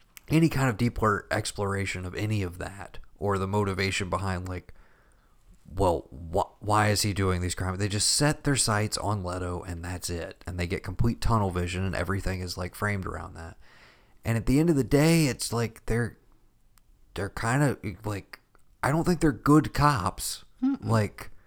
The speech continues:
Speaker 1: on a technical <laughs> level
Speaker 2: No,
Speaker 1: or
Speaker 2: you're
Speaker 1: a
Speaker 2: not supposed
Speaker 1: moral
Speaker 2: to
Speaker 1: level.
Speaker 2: shoot people that aren't the bad guys, Noah.
Speaker 1: Yeah, I mean, they don't shoot him. They shovel him to death.
Speaker 2: No,
Speaker 1: Uh,
Speaker 2: he shot the girl.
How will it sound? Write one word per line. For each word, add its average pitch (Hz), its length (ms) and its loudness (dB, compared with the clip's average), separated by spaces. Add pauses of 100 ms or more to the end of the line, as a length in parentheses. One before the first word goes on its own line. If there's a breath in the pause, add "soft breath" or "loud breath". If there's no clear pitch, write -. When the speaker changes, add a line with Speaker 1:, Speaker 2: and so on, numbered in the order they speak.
(680)
Speaker 1:
on 110 140 2
a 101 60 -2
technical 131 560 4
<laughs> - 20 2
level - 380 10
Speaker 2:
No, 202 80 4
Speaker 1:
or - 20 8
Speaker 2:
you're 165 180 12
Speaker 1:
a 139 40 12
Speaker 2:
not 123 120 4
supposed 160 200 8
Speaker 1:
moral 123 180 8
Speaker 2:
to 104 60 8
Speaker 1:
level. 95 360 4
Speaker 2:
shoot 117 80 -2
people 104 420 0
that 120 220 -2
aren't 123 240 0
the 110 60 -8
bad 160 300 -4
guys, 85 280 -10
Noah. 90 280 -8
Speaker 1:
Yeah, 127 200 -4 (100)
I - 40 -10
mean, 98 140 -2
they 95 80 -2
don't 92 160 -4
shoot 92 280 -2
him. 80 140 -14
They 87 80 -8
shovel 85 380 0
him 82 160 -10 (120)
to - 80 -10
death. - 320 -8 (800 soft breath)
Speaker 2:
No, 127 200 0
Speaker 1:
Uh, - 20 -2
Speaker 2:
he 107 140 -4
shot 110 400 -6
the 107 80 -10
girl. 107 480 -8